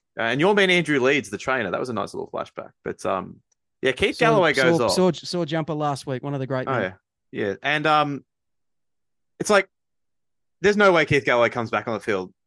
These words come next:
Speaker 1: in today's <laughs> game.
Speaker 2: Well, this is cutting, this is cutting ahead a little bit,
Speaker 1: A little
Speaker 2: but
Speaker 1: bit,
Speaker 2: he
Speaker 1: but yes.
Speaker 2: does come back on,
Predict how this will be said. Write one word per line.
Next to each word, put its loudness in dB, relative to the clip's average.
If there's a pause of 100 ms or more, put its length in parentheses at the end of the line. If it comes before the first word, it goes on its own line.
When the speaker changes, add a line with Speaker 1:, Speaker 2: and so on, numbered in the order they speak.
Speaker 1:
in -8
today's -2
<laughs> -6
game. -8 (1000)
Speaker 2:
Well, 0
this -4
is -10
cutting, -2
this -10
is -10
cutting -4
ahead -6
a -6
little -6
bit, -10
Speaker 1:
A -2
little 2
Speaker 2:
but -4
Speaker 1:
bit, 2
Speaker 2:
he -6
Speaker 1:
but -10
yes. 0
Speaker 2:
does 2
come 2
back 0
on, -6